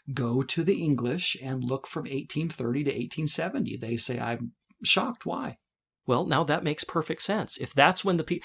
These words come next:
Speaker 2: and if they were that multilingual, they had read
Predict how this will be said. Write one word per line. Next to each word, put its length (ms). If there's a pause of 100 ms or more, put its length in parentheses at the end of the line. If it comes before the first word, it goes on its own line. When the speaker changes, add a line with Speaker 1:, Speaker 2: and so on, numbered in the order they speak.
(260)
Speaker 2:
and 140
if 100
they 120
were 140
that 360 (300)
multilingual, 800 (140)
they 100
had 140
read 340